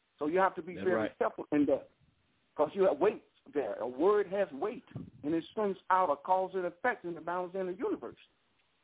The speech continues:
Speaker 1: So what we are learning is to be in control, so to speak, of our emotions and things, and don't get upset, and don't get what we open up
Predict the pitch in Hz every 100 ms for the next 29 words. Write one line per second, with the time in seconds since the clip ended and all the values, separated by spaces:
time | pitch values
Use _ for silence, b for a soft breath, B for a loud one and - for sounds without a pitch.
0 | _ _ _ 160 156 165 156 190 151 131
1 | 190 262 208 165 - 151 147 147 139 -
2 | 196 - 170 156 143 - 208 254 180 117
3 | _ _ _ 139 120 113 - 123 - 139
4 | 185 226 175 143 135 127 123 120 127 -
5 | 131 131 131 139 277 277 175 135 - -
6 | 123 - 147 143 240 269 180 - _ _
7 | _ - 147 147 147 165 156 139 165 123